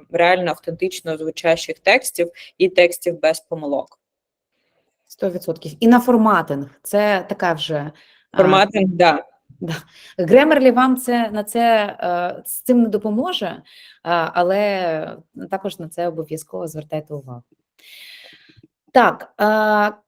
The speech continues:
Speaker 2: наступний лайфхак, а, до речі, він дуже класний, це відповідати, коли людина перевіряє ваш лист. Е,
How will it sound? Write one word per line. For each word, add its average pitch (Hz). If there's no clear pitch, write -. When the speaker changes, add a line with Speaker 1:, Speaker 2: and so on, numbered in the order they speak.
Speaker 2:
наступний 247
лайфхак, 269
а, 196
до 185
речі, 254
він 233
дуже 220
класний, 220
це 220
відповідати, 208
коли 208
людина 185
перевіряє 185
ваш 170
лист. -
Е, 170